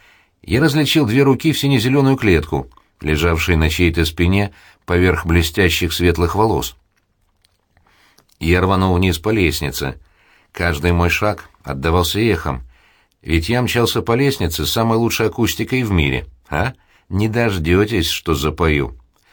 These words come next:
Но, увидев своё отражение в оконном стекле, я резко затормозил. Длинная лента туалетной бумаги болталась на шее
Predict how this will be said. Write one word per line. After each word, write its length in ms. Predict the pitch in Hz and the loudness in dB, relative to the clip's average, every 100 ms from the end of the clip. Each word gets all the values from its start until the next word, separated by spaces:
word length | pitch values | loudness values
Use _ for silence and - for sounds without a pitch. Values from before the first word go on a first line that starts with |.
| _ _ _ _ - | _ _ _ _ -2
Но, 240 | 82 101 | 2 2
увидев 380 | 110 180 170 - | 2 0 -2 -2
своё 220 | 170 156 | 0 0
отражение 500 | 143 147 135 143 107 | 2 0 2 2 2
в 60 | 107 | 2
оконном 360 | 107 135 123 | 2 0 0
стекле, 500 | - 131 147 160 160 - _ _ - | -2 -4 -2 -2 -2 -8 _ _ -6
я 160 | 73 80 | 0 2
резко 300 | 95 87 95 | 0 0 -2
затормозил. 760 | 95 110 117 131 131 147 90 - _ _ _ - | -2 0 0 0 0 -2 -4 -10 _ _ _ -12
Длинная 440 | - 82 95 90 | -2 0 2 2
лента 360 | 90 95 85 87 | 2 0 0 -2
туалетной 440 | 98 90 85 92 | 0 0 0 -2
бумаги 580 | 80 98 110 107 73 65 - _ _ | 0 0 0 0 0 -4 -10 _ _
болталась 560 | - 76 80 95 87 82 | -4 -2 0 2 2 2
на 120 | 85 | 0
шее 400 | 80 95 101 104 | -2 0 0 -2